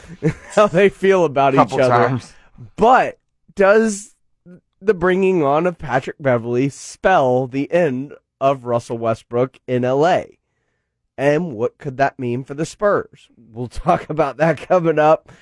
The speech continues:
Speaker 1: The N F L preseason is wrapping up this weekend. Thoughts on what's going on, who's impressed, who hasn't, and the existential questions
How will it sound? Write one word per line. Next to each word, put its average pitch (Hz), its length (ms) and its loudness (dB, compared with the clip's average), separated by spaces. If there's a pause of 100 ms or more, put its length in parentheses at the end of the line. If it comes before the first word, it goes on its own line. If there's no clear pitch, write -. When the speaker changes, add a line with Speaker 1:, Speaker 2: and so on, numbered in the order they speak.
(320)
Speaker 1:
The 165 200 2
N 180 80 4
F 196 120 0
L 196 160 2
preseason 170 680 -6
is 117 160 -6
wrapping 127 460 -2
up 120 200 -4
this 120 220 -12
weekend. 113 640 -6 (580)
Thoughts 180 340 2
on 147 160 0
what's 156 180 0
going 147 240 0
on, 143 280 2
who's 143 320 -4
impressed, 131 560 -2
who 143 260 -4
hasn't, 120 460 -8 (300)
and 185 200 -2
the 190 140 2
existential 190 680 -4
questions 131 760 -4